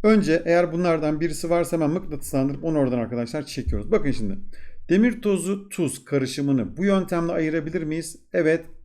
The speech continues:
ayırabiliriz. Neden? Mıknatıs arkadaşlar burada ne yapar? Demir tozunu çeker diyebilirsiniz. Bakın mıknatıs demir tozunu çektiği için ne olur?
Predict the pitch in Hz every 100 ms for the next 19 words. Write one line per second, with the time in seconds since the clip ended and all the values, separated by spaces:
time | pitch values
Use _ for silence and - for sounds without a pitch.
0 | - 147 127 110 95 95 - - - -
1 | - - _ - - 202 156 156 143 147
2 | 165 170 170 - 143 127 123 117 123 117
3 | 117 127 139 123 120 127 - - - -
4 | - - - 117 135 147 170 - - 113
5 | 101 104 135 139 - - 127 113 120 123
6 | 123 - - - 123 110 101 95 - -
7 | - - - - - - - - - -
8 | - 139 139 143 131 127 131 139 131 117
9 | 101 - 135 127 151 143 - 143 147 -
10 | - 143 117 104 139